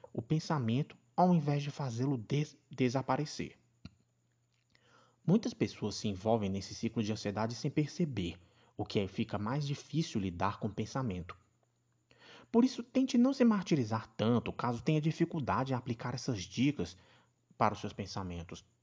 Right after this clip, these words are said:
Se algo assim acontecer, troque a autocrítica excessiva pela autocompaixão. Como eu falei no início, mudar esse tipo de coisa não é nada fácil. Por isso, sempre recomendo o acompanhamento de um profissional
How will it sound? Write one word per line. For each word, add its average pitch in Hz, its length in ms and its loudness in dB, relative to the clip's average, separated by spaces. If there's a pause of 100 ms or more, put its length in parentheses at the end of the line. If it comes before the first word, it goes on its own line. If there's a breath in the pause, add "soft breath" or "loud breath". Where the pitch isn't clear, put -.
(580 soft breath)
Se - 180 0
algo 107 180 4
assim 95 220 -2
acontecer, 92 720 -2 (360 loud breath)
troque 156 440 6
a 95 80 2
autocrítica 120 720 0
excessiva 143 580 0 (440)
pela 175 180 2
autocompaixão. 156 800 -2 (1300 loud breath)
Como 147 160 6
eu 147 60 6
falei 92 280 0
no 87 60 -4
início, 92 500 0 (180)
mudar 104 380 0
esse - 180 -8
tipo 87 220 -4
de 87 100 -4
coisa 95 460 -2
não 104 400 0
é 113 80 4
nada 92 420 -2
fácil. 87 540 -2 (400 soft breath)
Por 110 160 2
isso, 139 320 4
sempre - 460 0
recomendo 127 540 2
o 131 40 2
acompanhamento 117 580 0
de 107 100 -4
um - 20 2
profissional 98 840 -2